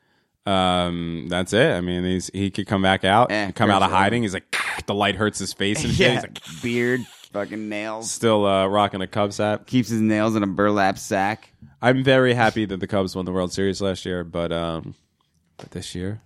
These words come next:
Speaker 2: Shit, man.
Speaker 1: two thousand seventeen, baby.
Speaker 2: If
Speaker 1: It's the Mets year, baby.
Speaker 2: If the Mets won in two thousand fifteen, that would have been a good back-to-back year for the underdog. Mets and then Cubs.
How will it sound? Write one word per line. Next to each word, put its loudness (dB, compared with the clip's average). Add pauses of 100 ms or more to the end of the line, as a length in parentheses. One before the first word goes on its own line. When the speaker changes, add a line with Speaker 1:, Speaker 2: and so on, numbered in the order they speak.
(180)
Speaker 2:
Shit, -2
man. 2
Speaker 1:
two -2
thousand 0
seventeen, -2
baby. -2 (100)
Speaker 2:
If -2
Speaker 1:
It's -6
the 6
Mets 4
year, 6
baby. 4
Speaker 2:
If -12
the -6
Mets -4
won -2
in -2
two -4
thousand -4
fifteen, -2
that -2
would -2
have -2
been -4
a -4
good -6
back-to-back -6
year -2
for -14
the -4
underdog. -2 (260)
Mets -4
and -2
then -4
Cubs. -2